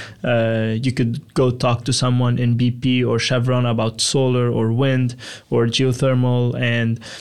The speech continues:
the, these companies are investing a lot of their efforts while still operating their oil and gas assets. They do realize that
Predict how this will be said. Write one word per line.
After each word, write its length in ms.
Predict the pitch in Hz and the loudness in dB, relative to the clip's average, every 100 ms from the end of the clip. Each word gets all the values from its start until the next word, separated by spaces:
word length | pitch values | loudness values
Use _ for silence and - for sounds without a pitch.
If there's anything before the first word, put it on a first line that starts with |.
| - - - | -20 -12 -4
the, 380 | 120 123 147 143 | -2 2 0 0
these 460 | 135 123 139 147 - | -4 0 2 2 2
companies 600 | 143 123 127 127 123 117 | 0 2 2 2 0 0
are 280 | 135 131 123 | 0 2 2
investing 640 | 120 113 120 - 123 123 | 0 0 0 0 -2 0
a 40 | |
lot 180 | 120 120 | 2 0
of 160 | 120 120 | 0 0
their 160 | 117 | 0
efforts 600 | 110 120 127 120 113 - | 0 0 0 -2 -2 -2
while 220 | 139 135 | 0 2
still 320 | 127 - 143 131 | 2 0 0 2
operating 680 | 131 131 131 127 - 131 | 0 0 0 0 0 0
their 200 | 120 120 | 2 2
oil 220 | 117 123 120 | 2 2 0
and 160 | 117 | 0
gas 260 | 120 139 135 | 0 2 0
assets. 540 | 131 120 131 120 - | 0 0 -2 -2 -4
They 280 | 127 120 123 | -2 2 2
do 200 | 123 127 | 2 2
realize 580 | 127 123 120 117 117 110 | 2 2 2 0 0 -2
that 280 | 123 120 | -2 -2